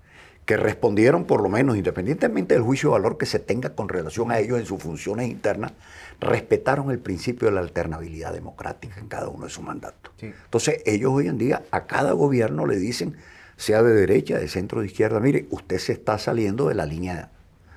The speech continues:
Speaker 1: trazada en cuanto al respeto
Speaker 2: Ujú.
Speaker 1: de la democracia,
Speaker 2: Claro.
Speaker 1: del Estado de Derecho y de los derechos humanos".
Speaker 2: Sí.
Speaker 1: Y esa función de observación tiene ciertamente
Speaker 2: Claro.
Speaker 1: un carácter modelador y pedagógico
Speaker 2: Claro.
Speaker 1: en la región que es admirable.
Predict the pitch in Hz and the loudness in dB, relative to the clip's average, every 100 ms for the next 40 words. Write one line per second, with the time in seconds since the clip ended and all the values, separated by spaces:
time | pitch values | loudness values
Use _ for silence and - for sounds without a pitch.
0 | - - 87 - 87 110 - - - _ | -18 -2 0 0 0 0 -2 -6 -20 _
1 | - - - 101 90 - 95 82 95 82 | -20 -20 -14 -8 -8 0 0 2 0 0
2 | - - 110 107 - 117 - 78 71 65 | -4 -2 0 0 -2 -4 -2 0 -2 -6
3 | - 127 - 123 110 - 80 - 110 147 | -2 -2 -2 -6 -8 -6 -6 -2 2 4
4 | 117 139 156 151 139 92 87 78 71 69 | 4 4 2 4 4 4 0 -4 -8 -8
5 | 71 71 - - 90 78 - 131 135 165 | -10 -12 -16 -16 -14 -14 -2 2 4 4
6 | 139 113 117 123 127 131 - 113 95 - | 2 0 0 0 0 0 0 2 0 -2
7 | 98 101 107 - - - - _ - 156 | -2 -2 -4 -10 -20 -20 -20 _ 4 4
8 | 139 98 - 110 - 113 98 101 - 104 | 4 0 -4 -4 -2 -2 -4 -4 -4 -6
9 | 104 110 107 113 107 117 104 113 110 92 | -2 -4 0 0 2 0 0 0 2 2
10 | 85 80 78 98 98 95 80 - 82 78 | 2 0 0 0 0 -2 -2 -2 -2 -4
11 | 78 90 85 78 69 80 104 - - - | -6 -6 -4 -6 -4 -4 -4 -10 -18 -20
12 | - 87 76 78 73 - - 165 | -2 0 2 0 -4 -6 -6 -6